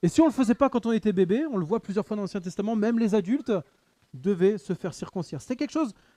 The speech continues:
d'important. Et on comprend le problème ici, c'est que, en fait, il y a un conflit qui est en train de naître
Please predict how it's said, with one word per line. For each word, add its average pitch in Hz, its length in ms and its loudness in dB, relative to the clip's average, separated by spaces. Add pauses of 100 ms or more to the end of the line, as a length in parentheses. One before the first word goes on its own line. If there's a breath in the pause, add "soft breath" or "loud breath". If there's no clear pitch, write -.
(140)
d'important. 175 680 -6 (3000)
Et 165 80 2
on 214 80 2
comprend 277 320 -2
le 262 80 2
problème 214 400 0
ici, 262 340 -4 (1080)
c'est 226 200 0
que, 269 260 0
en 208 80 -2
fait, - 280 -2
il 220 40 -4
y 208 40 2
a 202 40 2
un 202 80 0
conflit 294 640 -2
qui - 100 -6
est 214 40 0
en 190 100 -2
train 254 180 -6
de 196 80 -2
naître 175 460 -4